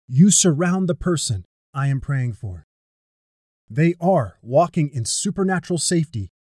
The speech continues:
today. They have not been given a spirit of fear,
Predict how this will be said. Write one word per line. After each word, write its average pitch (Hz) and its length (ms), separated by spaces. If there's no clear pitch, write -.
today. 120 420
They 147 100
have 143 120
not 160 200
been 147 120
given 151 200
a 139 40
spirit 160 340
of 147 80
fear, 147 340